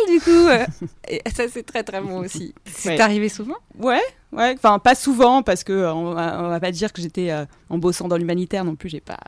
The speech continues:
Speaker 2: voilà, j'ai,
Speaker 1: Ah
Speaker 2: j'étais
Speaker 1: oui.
Speaker 2: pas le cliché de celle qui gagnait le plus sa vie, mais, euh,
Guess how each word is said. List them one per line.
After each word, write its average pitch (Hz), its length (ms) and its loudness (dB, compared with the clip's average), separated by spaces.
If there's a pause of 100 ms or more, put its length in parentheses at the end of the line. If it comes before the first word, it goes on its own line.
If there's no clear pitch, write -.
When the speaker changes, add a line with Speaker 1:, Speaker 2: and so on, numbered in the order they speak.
(200)
Speaker 2:
voilà, - 180 -16
j'ai, - 200 -20
Speaker 1:
Ah 196 160 -2
Speaker 2:
j'étais 190 120 0
Speaker 1:
oui. 170 60 -2
Speaker 2:
pas 214 160 4
le 202 100 4
cliché 233 360 -2
de 196 100 0
celle 208 200 -2
qui 175 120 -14
gagnait 175 260 -4
le 170 40 -8
plus 185 200 -14
sa 190 200 -2
vie, 226 280 -2
mais, 165 280 -2
euh, 143 120 -8